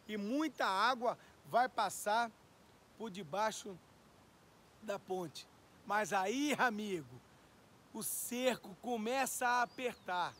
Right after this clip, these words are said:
a malandragem começa a acabar, já vai terminar isso tudo. E eu tenho certeza que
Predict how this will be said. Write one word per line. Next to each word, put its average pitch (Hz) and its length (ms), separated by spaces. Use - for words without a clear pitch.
a 190 120
malandragem 233 880
começa 233 800
a 214 120
acabar, 180 680
já 175 80
vai 220 200
terminar 240 680
isso 180 260
tudo. 151 280
E 170 40
eu 202 80
tenho 233 180
certeza 190 640
que 180 220